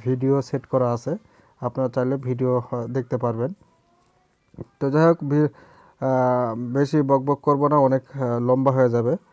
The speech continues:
কাজ কীভাবে করবেন সে জিনিসটা আপনাদেরকে দেখে দেবে। এখানে লাকি, আহ,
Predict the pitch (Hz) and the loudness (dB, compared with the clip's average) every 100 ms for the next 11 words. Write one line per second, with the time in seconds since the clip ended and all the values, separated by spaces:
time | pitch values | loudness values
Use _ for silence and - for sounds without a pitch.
0 | _ _ _ _ _ _ _ _ _ _ | _ _ _ _ _ _ _ _ _ _
1 | _ _ - 143 165 - 170 170 165 165 | _ _ 0 2 2 2 6 6 6 4
2 | 160 196 202 160 151 139 139 139 - 135 | 6 4 4 4 6 6 2 0 2 2
3 | 131 123 123 131 127 123 117 113 135 156 | 2 0 0 0 0 0 0 0 0 0
4 | 151 139 143 - 151 156 _ - _ _ | 2 2 0 0 0 -2 _ -20 _ _
5 | - 123 127 | 0 4 4